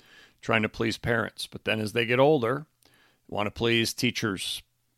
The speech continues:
wanna please coaches, wanna please friends. Oh, you know, oh, I have to look perfect in front of my friends. Want to please whoever. So really good stuff there. All right, second quote.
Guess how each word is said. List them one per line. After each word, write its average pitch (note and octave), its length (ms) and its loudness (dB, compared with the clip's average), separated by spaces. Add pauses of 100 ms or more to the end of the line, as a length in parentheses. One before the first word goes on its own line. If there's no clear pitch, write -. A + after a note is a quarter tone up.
wanna F#2+ 160 -2
please G#2+ 320 -4
coaches, A2 720 0
wanna C3+ 240 4
please C3+ 320 0
friends. G#2+ 1120 2
Oh, G2+ 400 -4 (600)
you G2 140 -8
know, F#2+ 240 -4
oh, A#2+ 260 0
I F2+ 120 -6
have G2 260 -2
to G#2 140 -8 (160)
look - 220 -6
perfect A2 420 -4
in G#2+ 80 -8
front A2 180 -6
of G#2+ 60 -4
my G#2+ 100 -4
friends. A2 380 -2
Want A#2 260 0
to C#3+ 60 -4
please B2 640 -2
whoever. B2+ 420 -2 (1120)
So F#2+ 380 -4 (240)
really A2 640 2
good G2+ 220 -2
stuff - 360 -4
there. D2+ 200 -8 (120)
All C#3 120 10
right, B2 200 10
second E3 380 6
quote. C#3+ 340 8